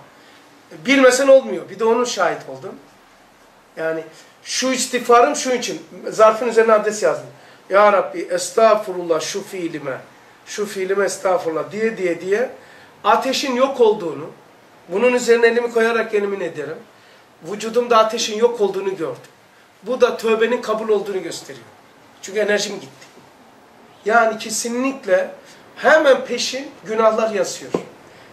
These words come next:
Ya bir lastik patlaması olarak gözükecek sana, ya ateş basacak. Ama en belirgin, yani göğüste yaşayanlar, kalbiyle yaşayanların göğsüne ateş basar. Dünya perest olanlar,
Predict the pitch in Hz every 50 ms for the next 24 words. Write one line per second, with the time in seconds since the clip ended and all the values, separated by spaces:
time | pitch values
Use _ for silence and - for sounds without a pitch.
0 | - - - 185 220 254 269 262 254 240 247 247 - - - - - - _ -
1 | - _ _ _ _ - 208 214 214 - - 220 - 220 220 220 - 220 214 208
2 | 208 - 214 196 185 170 - - - - 156 139 143 - - 156 - - - 139
3 | - - - - 131 147 - - - - _ _ _ _ _ _ _ _ _ -
4 | _ _ _ - 185 220 226 226 214 214 233 240 233 - - 190 - - - -
5 | 151 - - - - 208 196 - 202 233 226 233 208 - - 269 311 330 294 202
6 | 208 202 190 185 170 160 - 196 233 262 285 - - _ _ _ _ _ _ _
7 | _ _ _ - 170 180 180 180 180 180 175 - - 160 165 202 233 254 247 -
8 | - 202 185 175 170 - - - 160 147 143 147 151 165 - - - - _ _
9 | _ _ _ - _ _ _ _ - - 190 190 190 214 254 247 226 214 202 196
10 | 190 190 - - 190 175 175 180 190 196 233 233 226 175 190 208 202 - - 220
11 | 220 202 - 233 202 190 - 175 143 - - 139 - - - - - - - -
12 | _ _ _ _ _ _ - 180 - - - _ _ _ _ - - - - -
13 | - - _ _ - 170 151 175 214 226 262 285 294 285 247 240 226 220 214 -
14 | 214 202 190 185 180 185 180 170